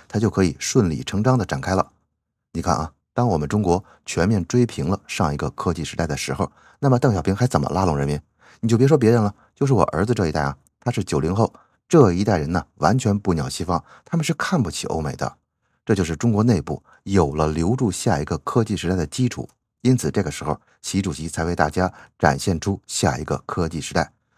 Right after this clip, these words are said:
我还给你具体举个例子啊，我就用汽车来举例，大家更好明白。美国芯片时代，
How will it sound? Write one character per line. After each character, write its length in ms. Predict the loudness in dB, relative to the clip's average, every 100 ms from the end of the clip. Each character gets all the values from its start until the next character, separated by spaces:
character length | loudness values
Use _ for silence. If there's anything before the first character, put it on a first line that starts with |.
| _
我 120 | -4
还 160 | 0 2
给 120 | 2
你 120 | 0
具 140 | -2 -4
体 100 | -4
举 100 | -4
个 80 | -2
例 120 | -2
子 80 | -2
啊， 140 | -6 -8 _ _
我 120 | -2
就 80 | 2
用 120 | 2
汽 180 | 2 -2
车 120 | 0
来 120 | 0 -2
举 120 | -2
例， 100 | -4
大 160 | -4 -6
家 100 | -2
更 140 | -2
好 100 | -2
明 140 | -4
白。 160 | -4 -6 _ _ _ _ _ _ _
美 240 | 0 0
国 180 | 4 2
芯 200 | 4 2
片 160 | 2 2
时 100 | 2
代， 180 | -4